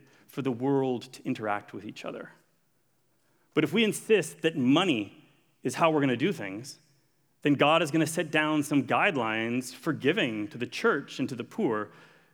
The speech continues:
because he's not just gonna leave us to our own devices, right? He comes with us in our brokenness, and he is doing the exact same thing here. So there's slaves. If there's gonna be slaves,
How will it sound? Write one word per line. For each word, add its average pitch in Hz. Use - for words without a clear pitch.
because 151
he's 165
not 185
just 185
gonna 175
leave 143
us 127
to 143
our 120
own 120
devices, -
right? 139
He 147
comes 160
with 160
us -
in 131
our 120
brokenness, 120
and 165
he 233
is 202
doing 165
the 151
exact 135
same 131
thing 113
here. -
So 175
there's 165
slaves. -
If -
there's 185
gonna 180
be -
slaves, 180